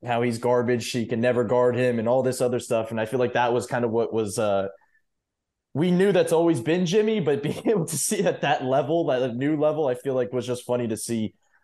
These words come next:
Uh, so we have to mention that. But let me, I, I wanna, I know we're gonna go all over the place, and I know we were trying to go in order, but I'm gonna just mess that up really quickly, because we could sit here all day and talk about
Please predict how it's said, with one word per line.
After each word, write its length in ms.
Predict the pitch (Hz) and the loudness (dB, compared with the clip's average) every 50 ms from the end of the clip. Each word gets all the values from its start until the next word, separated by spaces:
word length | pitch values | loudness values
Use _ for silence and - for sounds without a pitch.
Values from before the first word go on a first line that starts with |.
| _ - | _ -4
Uh, 160 | - 117 - | -4 -4 -2
so 140 | - - 135 | -2 -2 0
we 120 | 131 139 151 | 0 2 2
have 160 | 160 156 - | 2 0 0
to 60 | 147 | 0
mention 240 | 135 135 131 - 123 | -2 -2 -2 -2 0
that. 160 | 120 107 98 | 0 0 0
But 80 | - 127 | 0 0
let 120 | 160 202 | 0 0
me, 200 | 233 240 185 127 - | 0 0 -2 -2 -2
I, 140 | 117 139 143 | -2 -2 0
I 120 | - 147 | 0 0
wanna, 300 | 156 170 175 170 139 113 - - | 0 0 0 -2 -2 -4 -4 -4
I 120 | 117 135 | -4 -2
know 160 | 139 151 151 | 0 0 0
we're 100 | 143 143 | 0 0
gonna 140 | 131 127 120 | 0 -2 -2
go 120 | 110 120 | 0 0
all 160 | 117 113 110 113 | 0 0 0 -2
over 140 | 110 113 | -2 -2
the 80 | 113 117 | -4 -6
place, 320 | - - 131 123 127 123 | -4 -2 -2 -2 -2 -2
and 80 | - 113 | -4 -4
I 40 | 107 | -4
know 120 | 110 117 | -2 0
we 80 | 113 110 | 0 0
were 80 | 110 | 0
trying 200 | 107 - 113 107 | -2 -2 -4 -4
to 60 | 107 98 | -2 -2
go 120 | 110 110 | -2 0
in 60 | 107 | 0
order, 180 | 107 110 110 104 | 0 0 -2 -2
but 100 | 101 110 | -2 -2
I'm 80 | 113 | -2
gonna 140 | 123 120 110 | -2 -2 -4
just 200 | 98 107 104 104 | -4 -4 -6 -4
mess 200 | 110 104 101 - | -4 -6 -6 -4
that 160 | - 101 92 | -4 -4 -4
up 160 | 101 98 - 107 | -4 -4 -4 -4
really 180 | 107 104 101 | -4 -4 -4
quickly, 400 | - - 104 104 - 110 110 110 - - _ _ _ _ _ - | -4 -4 -6 -4 -4 -4 -4 -6 -8 -16 _ _ _ _ _ -6
because 260 | - 139 170 151 127 | -4 0 0 0 2
we 160 | 147 214 262 | 2 2 2
could 160 | 226 247 214 | 2 0 0
sit 160 | - - 190 156 | 0 0 0 0
here 160 | 165 147 127 | 0 0 0
all 300 | - 113 123 135 123 107 | 2 0 0 0 0 -2
day 320 | 120 113 120 123 127 - - | -2 -2 0 0 -2 -4 -6
and 120 | 107 104 | -10 -8
talk 280 | - 113 113 113 113 123 | -4 -2 -2 -2 -2 -2
about 360 | 110 110 113 110 - - | -2 0 0 0 -2 -4